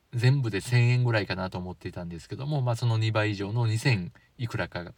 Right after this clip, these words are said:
になってすごく良かったなと思います。もちろん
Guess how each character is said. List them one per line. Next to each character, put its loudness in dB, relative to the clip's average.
に -2
な -4
っ -20
て -8
す -6
ご -4
く -14
良 -6
か -4
っ -8
た -16
な -8
と -16
思 -6
い -8
ま -8
す。 -16
も -2
ち -4
ろ -2
ん -8